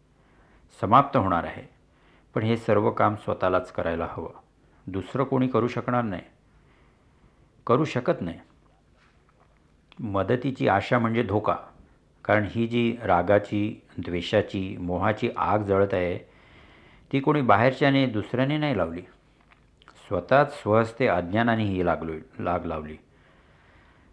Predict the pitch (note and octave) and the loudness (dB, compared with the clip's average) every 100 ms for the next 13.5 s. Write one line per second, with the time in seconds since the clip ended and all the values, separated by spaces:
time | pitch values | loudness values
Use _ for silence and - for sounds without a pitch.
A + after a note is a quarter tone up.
0 | _ A2 G2 G#2 A#2+ B2 G#2+ G#2 G#2+ G2+ | _ 4 6 8 6 4 2 2 2 4
1 | G2+ F#2 F2 - - - _ _ _ _ | 2 2 0 -2 -16 -20 _ _ _ _
2 | A2 F#2+ F#2+ G#2+ A2 F2 F2 G#2+ A2+ A2+ | 0 0 6 8 8 4 0 4 4 2
3 | A2 G2 F2+ F#2 G2 G#2+ G#2+ A#2+ A#2 F#2+ | 0 0 2 2 4 4 4 2 -2 -4
4 | G2 C3+ - - - _ _ _ _ _ | -6 -8 -8 -18 -20 _ _ _ _ _
5 | _ _ - _ _ _ - F#2 G2+ D3 | _ _ -20 _ _ _ -10 -2 4 4
6 | C#3 B2+ - F#2+ G2 F2+ D#2 F2+ B2+ D3+ | 4 0 2 2 4 2 0 -4 -8 -12
7 | - - _ - - - G#2+ A2 - G2+ | -20 -20 _ -20 -20 -2 2 2 2 4
8 | A#2+ - B2+ C3 C3+ C3 B2+ C3 - C3 | 4 4 -2 -2 -4 0 2 2 2 0
9 | - E2+ - - _ _ _ _ _ _ | -2 -8 -10 -20 _ _ _ _ _ _
10 | _ G2+ G#2+ - D#3 C#3 C#3 B2+ A2 G#2+ | _ -6 -6 -2 -2 0 0 2 0 -2
11 | G2 F#2 F2 D#2 D#2 _ _ _ _ _ | -4 -2 -4 -6 -14 _ _ _ _ _
12 | _ _ - G2 B2 C3 A#2+ B2 D3 B2+ | _ _ -4 4 4 4 0 0 -4 -2
13 | A2 F#2+ F2 E2 - | 2 2 2 -2 -8